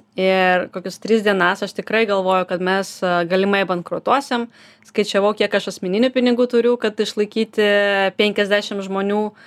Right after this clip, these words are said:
Išleisdavom žmones į prastovas ir mokėdavom, e, vis tiek algas. Tai tas, e, buvo momentas labai, labai toksai tamsus.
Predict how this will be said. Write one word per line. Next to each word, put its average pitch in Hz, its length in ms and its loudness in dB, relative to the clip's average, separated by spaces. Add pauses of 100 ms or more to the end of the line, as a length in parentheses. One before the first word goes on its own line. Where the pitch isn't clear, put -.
(400)
Išleisdavom 196 720 0
žmones 196 400 0
į 190 80 -4
prastovas 240 840 2
ir 202 100 -6
mokėdavom, 185 720 0
e, 175 120 0 (580)
vis 185 180 -8
tiek 208 240 -2
algas. 202 540 -2 (420)
Tai 226 180 0 (840)
tas, 240 500 -2
e, 214 120 2 (500)
buvo 208 380 -2
momentas 202 500 -2
labai, 202 260 2
labai 196 260 0
toksai 185 320 -2
tamsus. 185 720 -2